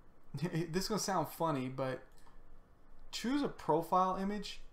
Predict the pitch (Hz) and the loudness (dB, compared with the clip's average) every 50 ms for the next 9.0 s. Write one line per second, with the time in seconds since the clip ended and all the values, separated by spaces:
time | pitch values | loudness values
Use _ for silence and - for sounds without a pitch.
0 | - - - - - - 147 151 151 143 - - - - - 135 151 165 175 185 | -12 -16 -16 -16 -14 -2 2 4 4 4 2 -2 -6 -4 -2 0 2 2 2 2
1 | 196 208 214 202 - - - - - - - - - - - 139 135 - - - | 2 2 0 -2 -6 -8 -10 -10 -12 -14 -14 -14 -14 -10 -8 -6 -4 0 2 4
2 | 160 180 190 190 180 175 170 165 151 139 139 143 156 170 175 165 151 147 143 135 | 6 6 6 6 4 2 2 2 4 4 4 4 4 4 2 0 0 -2 -4 -4
3 | - 139 131 - - - 151 139 147 151 151 139 151 156 156 147 143 139 139 135 | -4 -6 -6 -6 -4 0 0 2 2 2 2 0 0 -2 0 -2 -2 -2 -4 -6
4 | - - 139 131 147 160 - - - - - - - - - - - - - - | -6 -6 -4 -2 -2 -2 -4 -6 -10 -12 -14 -14 -14 -14 -14 -14 -16 -18 -14 -6
5 | - 131 131 131 135 131 131 135 135 131 - - - - - - - - - 139 | -2 0 2 2 2 2 2 0 -4 -6 -8 -14 -18 -18 -16 -18 -14 -6 -2 2
6 | 147 151 160 151 151 - - 131 127 135 139 147 147 147 151 151 147 147 - - | 2 4 4 2 2 0 0 0 0 2 2 2 2 2 0 0 0 -2 -2 -4
7 | - - - 147 143 139 139 - - 151 147 - - - 147 143 135 131 131 131 | -4 -4 -2 -2 0 0 0 2 2 2 2 0 0 0 0 0 0 0 -2 -6
8 | 139 - - 147 151 147 151 - 156 147 151 151 143 139 127 - - - - - | -8 -6 -2 0 0 0 2 2 4 4 4 4 2 0 -2 -4 -4 -6 -8 -10